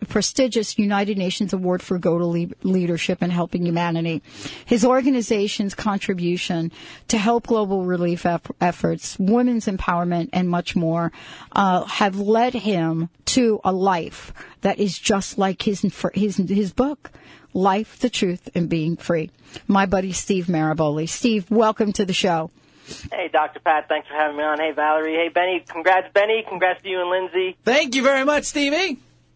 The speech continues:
Speaker 1: I know. It's cool, isn't it?
Speaker 2: Yeah, that's, that's, that's a lot of fun, and congratulations to you. I know that, uh, the world, uh, the world has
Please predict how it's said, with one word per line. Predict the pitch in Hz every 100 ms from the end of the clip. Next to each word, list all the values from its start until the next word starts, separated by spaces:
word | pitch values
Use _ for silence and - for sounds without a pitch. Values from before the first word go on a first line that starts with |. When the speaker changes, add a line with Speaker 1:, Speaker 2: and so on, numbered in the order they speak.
| -
Speaker 1:
I | 202
know. | 233 269 320 - -
It's | 247 247
cool, | - 302 320
isn't | 220 220 254
it? | 302 _ _ -
Speaker 2:
Yeah, | 127 123 117
that's, | 117 120 -
that's, | 131 - 107 -
that's | 143 156
a |
lot | 160 156 147
of | -
fun, | 135 135 127
and | 123 _
congratulations | 127 135 131 131 127 131 123 _
to | 127
you. | 123
I | 120
know | 127 127
that, | 123 120 127
uh, | 117 - _ _ _ _
the | 127
world, | 123 139 135
uh, | 131 131 131
the | 135
world | 151 143
has | 135